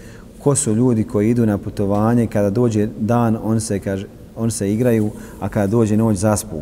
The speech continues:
Kad će oni”, kaže, „doći do kraja svoga puta?” Pa jednog dana kad je rekao, ima ovu rečenicu, onda jedan momak od njih kaže: „On ne misli ni na koga osim na nas. Mi se kad danju igramo i zabavljamo, a noću”, kaže, „spavamo.”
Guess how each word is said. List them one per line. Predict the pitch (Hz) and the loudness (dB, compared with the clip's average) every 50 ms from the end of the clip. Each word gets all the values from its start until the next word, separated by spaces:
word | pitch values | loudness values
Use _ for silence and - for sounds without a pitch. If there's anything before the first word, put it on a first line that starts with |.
| - - | -10 -2
Kad | - 131 127 - | -2 -2 -2 0
će | - 113 | 0 0
oni”, | 117 117 110 | 0 0 -2
kaže, | - 104 98 95 101 98 | -2 -4 -4 -2 -2 -2
„doći | - 101 101 110 110 101 - - | -2 -2 0 0 0 0 -2 -6
do | 98 | -8
kraja | 90 - 110 104 98 | -4 0 0 0 0
svoga | 87 - 101 95 98 92 | -2 -2 -2 -2 -2 -2
puta?” | - - 87 90 87 - 82 78 - - - - - - - - - - - - - - | -2 -4 -4 -4 -4 -6 -8 -10 -10 -16 -20 -20 -20 -20 -20 -20 -20 -20 -20 -20 -8 -2
Pa | 110 | 0
jednog | 117 135 139 143 127 | 2 2 4 2 2
dana | 120 131 131 123 113 | 4 2 2 2 0
kad | 107 - | 0 0
je | 113 117 | 0 2
rekao, | 131 127 - 107 104 101 | 0 0 0 0 0 2
ima | 107 117 | 2 2
ovu | 120 113 104 | 2 2 2
rečenicu, | 104 95 95 117 117 120 120 - 113 | 0 0 0 0 0 0 0 0 0
onda | 110 113 110 | 0 0 2
jedan | 110 110 117 117 110 107 | 2 2 2 2 2 2
momak | 110 113 117 110 104 - | 2 2 0 0 0 0
od | 113 113 | 2 2
njih | 110 104 95 87 - - - | 2 2 0 -2 -4 -8 -8
kaže: | - 113 110 110 104 104 107 107 | -4 -2 -2 0 0 -2 -2 0
„On | 120 120 | 2 2
ne | 117 113 117 | 2 4 4
misli | 123 123 113 113 113 107 | 2 0 0 -2 -2 0
ni | 107 120 123 | 0 0 2
na | 123 113 | 0 -2
koga | 104 - 107 107 | -2 -2 -2 -2
osim | 107 98 - 104 | -2 -2 -4 -4
na | 101 98 | -2 0
nas. | 98 107 117 110 95 82 - - - - - - - - - - | 0 2 2 0 0 -2 -6 -12 -16 -18 -20 -20 -20 -20 -4 -2
Mi | 117 117 | 0 0
se | 110 - 104 | 0 -2 -4
kad | - 98 98 | -2 -2 0
danju | 104 117 113 110 107 | 0 2 2 2 2
igramo | 117 123 120 117 110 107 104 104 104 107 - - - - - - | 2 2 2 2 2 2 2 0 0 -2 -6 -12 -18 -16 -12 -6
i | |
zabavljamo, | 98 113 117 113 117 107 107 101 98 101 | -2 -2 0 2 2 2 2 0 0 0
a | 104 | 2
noću”, | 110 113 107 110 - - | 2 0 0 -2 -6 -8
kaže, | 101 95 95 | -6 -6 -4
„spavamo.” | 87 - - 113 101 92 82 69 64 65 64 | -6 -2 0 0 0 2 0 -2 -6 -8 -10